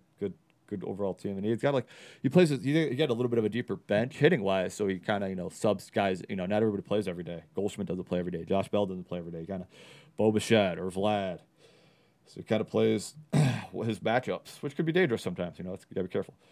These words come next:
Uh, Verlander, great start. Uh, Quintana had a nice start, and Charlie Moore, twenty-two. Charlie Moore, man, I had him last year. Another, just another quiet. Or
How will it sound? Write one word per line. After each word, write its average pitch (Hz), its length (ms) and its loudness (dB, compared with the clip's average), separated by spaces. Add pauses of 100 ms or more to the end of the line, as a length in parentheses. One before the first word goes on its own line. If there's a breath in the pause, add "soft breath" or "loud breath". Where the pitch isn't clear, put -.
(220 soft breath)
Uh, 120 320 6
Verlander, 123 640 4 (160)
great 110 240 -2
start. 165 640 2 (580)
Uh, 110 360 0
Quintana 135 720 -2
had 123 120 -2
a 123 40 -6
nice 127 200 -2
start, 131 340 2
and 107 180 -4
Charlie 123 280 -2
Moore, 110 140 -4
twenty-two. 135 540 -4
Charlie 123 220 -2
Moore, 113 240 -4 (180)
man, 98 140 -6
I - 20 -2
had 117 120 0
him 107 60 -4
last 107 260 -2
year. 95 80 -8
Another, 98 320 -8 (160)
just 98 180 -12
another 98 400 -6 (140)
quiet. 104 400 -2
Or - 180 -12